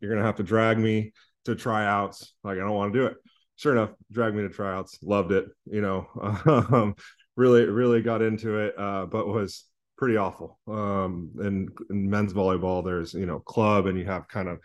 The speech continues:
first team, second team, third team. Uh, in women's volleyball, there's, like, ten of those, right?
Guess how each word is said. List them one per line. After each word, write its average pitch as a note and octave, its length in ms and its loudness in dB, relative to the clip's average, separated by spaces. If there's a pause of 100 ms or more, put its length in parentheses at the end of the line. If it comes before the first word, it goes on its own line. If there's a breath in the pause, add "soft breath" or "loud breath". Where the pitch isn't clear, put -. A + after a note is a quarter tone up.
(280 soft breath)
first C#3 240 2
team, A2 200 -2
second G2+ 320 -2
team, F#2+ 240 -6
third F#2+ 260 -4
team. F#2 300 -6 (400 loud breath)
Uh, G2 280 0
in F#2+ 100 -2
women's A2+ 300 8
volleyball, G2 360 4
there's, F2+ 200 -2
like, F2 180 -2
ten A2 200 -2
of G2 80 -2
those, - 500 -8
right? F#2 280 -2